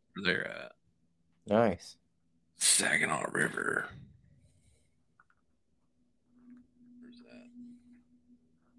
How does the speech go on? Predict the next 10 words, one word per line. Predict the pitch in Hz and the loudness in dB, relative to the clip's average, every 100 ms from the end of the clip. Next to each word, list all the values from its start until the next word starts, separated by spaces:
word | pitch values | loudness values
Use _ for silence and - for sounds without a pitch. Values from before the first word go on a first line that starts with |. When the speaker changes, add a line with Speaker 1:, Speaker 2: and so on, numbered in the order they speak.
| 240 240 _ _ _ _ _ - _ _ _ _ _ 240 240 _ _ _ _ _ _ _ _ _ - | -20 -20 _ _ _ _ _ -20 _ _ _ _ _ -20 -20 _ _ _ _ _ _ _ _ _ -20
Speaker 1:
Bay | - - | -20 -20
City. | - - - - - _ _ _ _ _ _ _ _ | -20 -20 -20 -20 -20 _ _ _ _ _ _ _ _
Is | - | 0
that | 113 | 4
on | 135 113 | 6 6
the | 90 | 4
east | - 110 - - | 2 2 2 4
coast | 156 151 - | 4 4 0
of | 151 | 0
Michigan? | 147 151 165 160 160 | 2 0 2 0 0